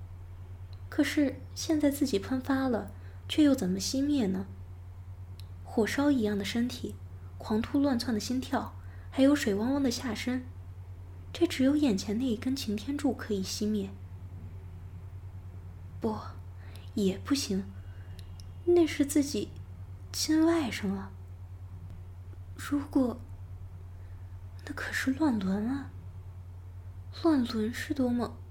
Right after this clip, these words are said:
刺激的字眼，刺激，自己竟然会感觉那两个字刺激，而不是可怕。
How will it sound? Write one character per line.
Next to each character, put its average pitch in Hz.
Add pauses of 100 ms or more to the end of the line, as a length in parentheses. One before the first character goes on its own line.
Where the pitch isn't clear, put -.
(420)
刺 -
激 220
的 196
字 202
眼， 220 (1080)
刺 -
激， - (840)
自 339
己 262
竟 285
然 226
会 294
感 220
觉 202
那 269
两 190
个 202
字 262
刺 -
激， 196 (320)
而 269
不 262
是 302
可 -
怕。 -